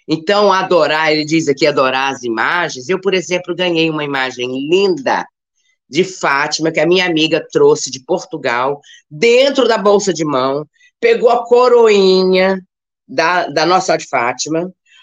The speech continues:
botou no cantinho da bolsa com medo de quebrar. Tá certo que eu não vou adorar, mas eu vou jogar fora? Ah, coloque lá na encruzilhada?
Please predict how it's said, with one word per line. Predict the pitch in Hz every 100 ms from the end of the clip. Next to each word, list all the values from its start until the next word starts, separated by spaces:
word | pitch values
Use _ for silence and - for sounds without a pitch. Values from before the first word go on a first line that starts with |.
| _
botou | 202 226 226 - 247
no | 247
cantinho | 240 220 220 214 214
da | 180
bolsa | 156 170 185 -
com | 175
medo | 175 170 160
de | 147
quebrar. | 147 131 113 117 123 143 185 - _ _ _ _ _ _ _
Tá | -
certo | 127 - 110 -
que | 131
eu |
não | 131
vou | 127
adorar, | 131 170 147 90 - - -
mas | 214
eu |
vou | 214
jogar | 165 139 123
fora? | - 147 90 - _ _ _ _ _ _ _ _ _ _ _ _ -
Ah, | 160
coloque | 208 190 190 196
lá | 190
na | 165
encruzilhada? | 160 160 131 151 170 139 98 104